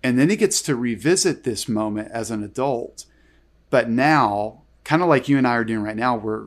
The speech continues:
we're recognizing the significance of what that moment was like as a child.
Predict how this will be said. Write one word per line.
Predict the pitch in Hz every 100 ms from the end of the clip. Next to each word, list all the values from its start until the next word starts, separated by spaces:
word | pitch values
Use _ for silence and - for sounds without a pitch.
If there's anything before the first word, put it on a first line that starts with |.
| -
we're | 120 110
recognizing | 107 120 - 131 117 110 113 104
the | 101
significance | - 104 107 117 147 160 156 - - - _ _ _ _ _ _ _ _ _ _ _ _ -
of | 117
what | 123
that | 127
moment | 120 117 123
was | 107
like | 110 110
as | 107
a | 101
child. | 107 101 127 127